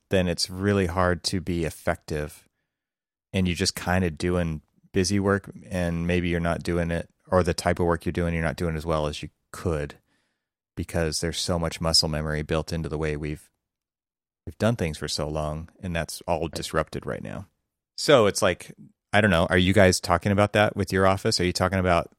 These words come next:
Speaker 1: defining the purpose of a space like that and maybe what it is not as well? <laughs> Um,
Speaker 2: That has been definitely ongoing conversations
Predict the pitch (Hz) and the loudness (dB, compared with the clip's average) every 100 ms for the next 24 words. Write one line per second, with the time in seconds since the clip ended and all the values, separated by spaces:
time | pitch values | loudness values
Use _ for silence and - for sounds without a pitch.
0 | _ 107 87 82 - 87 87 85 - - | _ _ -6 -4 0 0 0 -4 -6 -4
1 | 98 - 101 - 92 92 92 - - 90 | -4 -2 -2 -2 -2 0 0 0 0 -2
2 | - 104 95 - 101 110 - 95 92 90 | 0 -2 -2 0 -2 -2 -4 -4 -2 -2
3 | 87 87 87 90 - 90 85 85 85 85 | -2 -2 0 -2 0 -2 -2 -2 0 4
4 | 92 - - - - 101 87 90 90 117 | 4 2 -6 -12 -2 -2 2 4 6 4
5 | - - - - - - - - - - | 2 -4 -2 -2 -4 -16 -16 -20 -20 -20
6 | _ - 95 85 85 87 _ - 110 - | _ 2 4 4 0 -6 _ -12 -12 -14
7 | _ _ - 113 113 98 107 101 - 104 | _ _ -2 2 2 2 -2 -4 -6 -6
8 | 104 101 98 98 95 - 104 104 98 98 | -4 -6 -8 -8 -8 -8 -10 -6 -6 -4
9 | 95 92 - _ - 107 98 95 98 95 | -6 -8 -14 _ -4 -2 -2 -4 -4 -4
10 | 101 92 - 98 - 104 - | -6 -6 -6 -6 -4 -6 -8